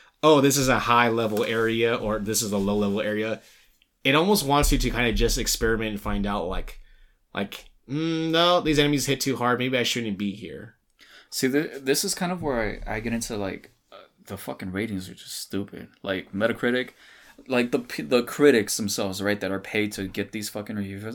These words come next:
Speaker 2: reviews out.
Speaker 1: Yeah.
Speaker 2: A lot of 'em, I feel like, you guys aren't playing the fucking game. You guys are going with, like, the general sentiment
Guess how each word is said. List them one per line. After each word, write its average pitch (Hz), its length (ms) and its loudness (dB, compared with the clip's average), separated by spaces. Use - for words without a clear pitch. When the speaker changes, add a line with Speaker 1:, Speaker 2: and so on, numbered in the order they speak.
Speaker 2:
reviews 120 260 -4
out. 151 280 -4
Speaker 1:
Yeah. 107 200 -2
Speaker 2:
A 107 120 -8
lot 107 240 2
of 160 100 -2
'em, 185 300 -2
I 110 100 -4
feel 113 160 -6
like, 107 300 -2
you 107 80 -12
guys 123 200 -8
aren't 104 140 -6
playing 107 160 -8
the 98 60 -12
fucking 113 280 -14
game. 98 280 -8
You 107 80 -4
guys 123 220 2
are 120 60 2
going 113 260 -2
with, 107 140 -6
like, 101 260 -4
the 113 100 -4
general 113 400 -2
sentiment 117 600 -2